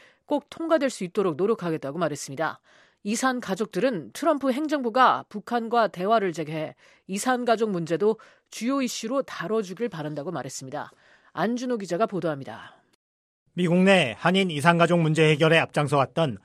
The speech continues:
Speaker 2: 팀 케인 민주당 상원 의원이 올해도 이산 가족 관련 법안을 발의해 반드시 통과시키도록 하겠다고 오 일 밝혔습니다. 케인 의원은 이날 비오에이의 이산 가족 관련 서면 질의에 한국 전쟁 후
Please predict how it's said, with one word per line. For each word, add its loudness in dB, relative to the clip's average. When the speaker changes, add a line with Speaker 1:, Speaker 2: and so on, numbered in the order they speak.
Speaker 2:
팀 -2
케인 0
민주당 0
상원 2
의원이 -2
올해도 4
이산 4
가족 4
관련 2
법안을 2
발의해 -4
반드시 2
통과시키도록 0
하겠다고 -4
오 2
일 2
밝혔습니다. -4
케인 6
의원은 4
이날 4
비오에이의 4
이산 2
가족 2
관련 2
서면 0
질의에 -6
한국 4
전쟁 4
후 4